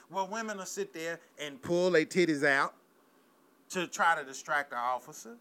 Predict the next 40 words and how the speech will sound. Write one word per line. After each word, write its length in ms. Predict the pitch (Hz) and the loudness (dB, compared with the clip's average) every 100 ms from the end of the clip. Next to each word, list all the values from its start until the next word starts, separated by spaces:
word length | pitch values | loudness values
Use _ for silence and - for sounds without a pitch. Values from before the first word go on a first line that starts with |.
| _ | _
You've 260 | 240 330 311 | -6 -6 -2
heard 240 | 247 180 | 0 0
of 60 | 135 | -2
that 180 | 123 113 | -8 -10
shit 280 | - 135 123 | -12 -12 -14
before. 360 | - 143 196 | -10 -6 -2
I 160 | 247 285 | -2 -4
ain't 100 | 262 | -8
the 60 | |
first 340 | 170 143 120 - | -6 -6 -6 -10
fucking 260 | 123 113 113 113 | -14 -14 -20 -18
one. 180 | 101 120 180 _ _ _ _ _ _ _ _ _ _ _ _ _ _ _ _ _ _ _ - | -18 -18 -20 _ _ _ _ _ _ _ _ _ _ _ _ _ _ _ _ _ _ _ -6
But 120 | - | 0
this 200 | 359 330 | 0 2
ain't 160 | 262 | 0
what 160 | 214 202 | 0 -2
this 140 | 220 | -6
motherfucker 600 | 196 175 151 - 143 120 | -2 -2 -2 -4 -6 -6
did, 280 | 131 220 135 | -10 -8 -8
and 80 | 120 | -6
let's 200 | 165 202 | -6 -2
not 200 | 220 170 | -2 -2
get 120 | 180 | -6
it 100 | 135 | -8
twisted, 400 | - 240 - 110 | -8 -8 -8 -12
folks. 480 | - 131 127 - - _ _ _ _ _ _ _ _ _ _ _ - - | -8 -6 -6 -10 -20 _ _ _ _ _ _ _ _ _ _ _ -20 -8
He 100 | 302 | 0
didn't 260 | 359 302 233 | 2 4 6
walk 240 | 254 247 | 6 6
up 140 | 202 - | -4 -8
to 140 | 208 | -6
their 160 | 185 165 | -6 -4
car 320 | - 180 165 | 2 2 2
window 640 | 156 151 147 139 131 131 _ _ - | -2 -6 -4 -4 -4 -10 _ _ -10
and, 140 | 151 156 | -8 -6
and 180 | 151 143 | -8 -10
be 160 | 180 180 | -8 -8
an 100 | 151 | -8
attractive 580 | 135 175 165 165 139 143 | -8 -2 -2 -4 -14 -10
man, 500 | 160 156 131 117 | -8 -8 -8 -12